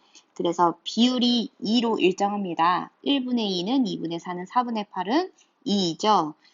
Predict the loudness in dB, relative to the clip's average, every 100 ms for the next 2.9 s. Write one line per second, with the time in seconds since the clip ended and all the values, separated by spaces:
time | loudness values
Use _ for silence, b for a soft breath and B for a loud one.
0 | b -4 -2 2 4 4 4 -2 -2 0
1 | 0 0 -4 -2 0 2 2 2 -2 0
2 | 0 -2 -4 -2 -2 0 0 0